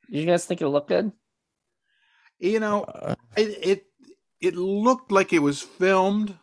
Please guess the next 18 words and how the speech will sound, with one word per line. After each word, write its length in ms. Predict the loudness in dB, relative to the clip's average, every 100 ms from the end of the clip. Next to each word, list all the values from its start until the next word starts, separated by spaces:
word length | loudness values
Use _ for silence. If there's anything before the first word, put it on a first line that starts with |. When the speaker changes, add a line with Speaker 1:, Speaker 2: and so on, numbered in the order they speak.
| _ -4
Speaker 2:
on 240 | -2 -2
sort 260 | -4 -6 -4
of 140 | 0
like 280 | 2 2 0
a 460 | -2 0 0 -2 -8 _ _ _
digital 480 | -4 -4 -4 -2 -2
camcorder. 760 | -6 -6 -4 -4 -8 -6 2 6
Speaker 3:
Yeah, 460 | 6 6 4 0 -4
Speaker 2:
Kind 120 | -2
Speaker 3:
it 40 |
Speaker 2:
of 40 | 2
the 60 |
Speaker 3:
did. 160 | 4 4
Speaker 2:
feel 220 | 2 2
that 120 | 2
I 180 | 2 0
got. 380 | -4 -8 -10 -14 -14
It, 200 | -14